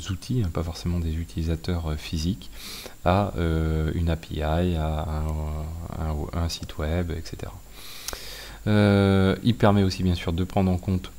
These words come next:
des paramètres de session, donc ça va être par exemple des login passwords, des cookies ou autres. JMeter, donc, il a, donc, au niveau interface, qu'est-ce qu'il propose ?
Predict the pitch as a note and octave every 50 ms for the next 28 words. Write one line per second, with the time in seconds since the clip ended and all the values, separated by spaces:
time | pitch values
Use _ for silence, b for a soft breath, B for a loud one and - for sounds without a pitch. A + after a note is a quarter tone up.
0 | - - - - - - F2+ G2 G2 - G2+ F#2 F2+ F2+ F2+ E2+ D#2+ E2 D#2 -
1 | D#2+ - - E2+ F#2+ B2 B2+ G#2+ E2 D#2+ - - - D2 D2+ D2+ D#2+ - - -
2 | G#2+ G#2 - - - - D#2 D#2 D#2 D#2 D2 D2+ D2+ D#2 D#2+ D#2+ D#2+ E2 E2 D#2
3 | - - D#2+ - - F#2 F2+ F#2+ G#2 G#2 F#2+ E2+ D#2+ - - F2+ - - - F2+
4 | F#2 G2 F#2+ F#2 E2+ D#2+ E2 - - - - - - - - - - - - -
5 | - - - - - - - - - - - - - - - - - - - -
6 | B B B B B B B B B B B B B B B B B - - -
7 | - G#2+ G2+ A2+ C3 B2+ B2+ A#2+ - C3 A#2 A2 G2+ F#2+ F#2 F2+ - - - -
8 | - - - C3+ A2+ G#2+ A2+ G#2+ G#2+ G#2 G2+ G2+ G2 F#2+ G2+ F#2+ - A#2 A#2 A#2
9 | A2 G#2+ G2 - F#2+ F2+ - - C3 - - - G2+ - - - F2+ - - -
10 | - D2 - - F#2+ G2+ A#2+ B2+ B2+ B2